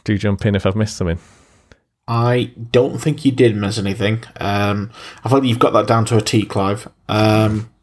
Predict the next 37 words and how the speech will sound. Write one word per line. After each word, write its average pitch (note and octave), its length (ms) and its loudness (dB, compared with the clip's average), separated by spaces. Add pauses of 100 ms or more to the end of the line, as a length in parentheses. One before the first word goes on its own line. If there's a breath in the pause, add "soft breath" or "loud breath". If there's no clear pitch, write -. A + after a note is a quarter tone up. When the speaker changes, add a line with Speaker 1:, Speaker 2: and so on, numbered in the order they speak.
(560 loud breath)
Speaker 2:
I'm C3+ 140 0
gonna D#3 100 4
check E3+ 240 0
out D#3+ 140 0
your C3+ 100 2
list B2 180 2
now. A#2 220 4
I B2 120 4
deliberately C3+ 680 4
haven't B2 320 0
read A#2 220 4
it G2 80 -2
yet A2 340 2
because A#2 400 0
of F#2+ 100 0
this - 160 -6
episode. G2+ 500 -2 (380 loud breath)
I A#2+ 180 2
didn't A2+ 360 0
want A#2 160 0
to G2+ 80 -2
spoil G#2+ 320 2
anything, G2+ 360 -2
but F#2 140 -6
now A2 240 2
I'll G#2 140 4
give G2+ 160 2
it - 80 0
a G2+ 40 0
listen. G#2+ 360 2 (220 loud breath)
I'm G2 100 -2
sure G2+ 180 2
it's - 180 -2
excellent G#2+ 400 -2
as G2+ 140 -4
usual. G#2 420 0 (800 soft breath)
Um, A2+ 720 2